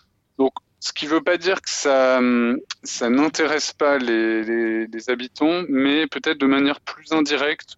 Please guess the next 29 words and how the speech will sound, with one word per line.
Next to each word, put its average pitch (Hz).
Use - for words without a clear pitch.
autour 147
de 123
différents 131
sujets 139
qu'on -
a 120
identifiés, 123
par 120
exemple 117
la 120
propreté 135
du 127
logement, 127
euh, 107
les 110
règles 131
de 127
vie 127
commune, 143
voilà, 117
à 110
quel 127
moment 127
on 120
aère, 113
qui -
on 113
aère, 117
euh, 101